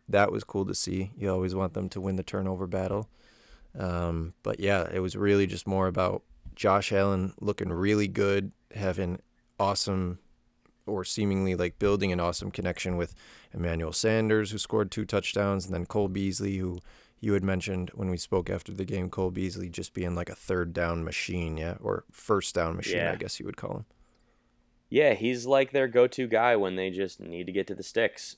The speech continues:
Speaker 2: and
Speaker 1: Yeah.
Speaker 2: he has, has been that in the past few games.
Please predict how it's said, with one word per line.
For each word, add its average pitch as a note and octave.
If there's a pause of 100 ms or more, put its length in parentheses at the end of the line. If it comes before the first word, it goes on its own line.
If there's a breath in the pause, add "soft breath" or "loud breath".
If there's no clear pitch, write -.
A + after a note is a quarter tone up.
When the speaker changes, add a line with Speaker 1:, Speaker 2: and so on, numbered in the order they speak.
Speaker 2:
and F2+
Speaker 1:
Yeah. F#2
Speaker 2:
he F2
has, F2+ (140)
has F2+
been G#2
that F2
in F#2
the E2+
past E2+
few E2+
games. A#2